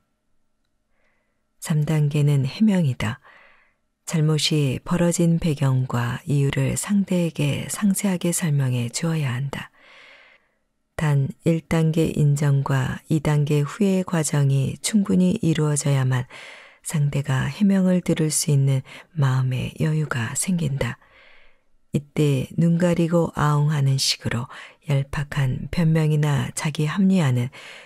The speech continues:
도리어 악영향을 준다. 변명은 해명이 아니다. 변명의 여지가 없다는 진정성 있는 태도가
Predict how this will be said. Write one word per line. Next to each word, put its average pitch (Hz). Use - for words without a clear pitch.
도리어 135
악영향을 151
준다. 135
변명은 151
해명이 190
아니다. 135
변명의 156
여지가 131
없다는 139
진정성 165
있는 135
태도가 117